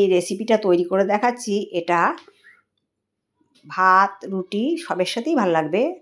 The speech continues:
আর রুটি অন্তত বিশেষ করে দুটো বেশি খেতেই হবে তোমাদেরকে, এত সুন্দর রেসিপিটা। আর ডাল ভাতের সাথেও জমে যাবে। আমি দেখো ভাজাটা এরকম পর্যায়ে যখন হয়ে গেল, তেল ছেঁকে ছেঁকে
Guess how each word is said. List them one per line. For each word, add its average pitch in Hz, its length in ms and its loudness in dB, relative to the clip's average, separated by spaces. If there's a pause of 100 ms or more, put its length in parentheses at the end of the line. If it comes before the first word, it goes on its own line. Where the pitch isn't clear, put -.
(400)
আর 151 180 -4 (400)
রুটি 170 440 -8
অন্তত 269 420 2
বিশেষ 233 400 0
করে 240 180 0
দুটো 196 340 -2
বেশি 214 300 0 (340)
খেতেই 175 580 4
হবে 165 320 -4
তোমাদেরকে, 156 600 -6 (540)
এত 175 360 -4
সুন্দর 202 500 0
রেসিপিটা। 160 640 -4 (580)
আর 180 80 -8
ডাল 170 280 0
ভাতের 185 280 -4
সাথেও 202 400 2
জমে 247 240 2
যাবে। 262 260 4 (1080)
আমি 170 260 0
দেখো 190 300 -2 (220)
ভাজাটা 165 360 -4
এরকম 170 340 0
পর্যায়ে 180 360 -2
যখন 208 220 -4
হয়ে 208 180 0
গেল, 226 200 -2
তেল 180 300 0
ছেঁকে 160 220 -10
ছেঁকে 170 280 -8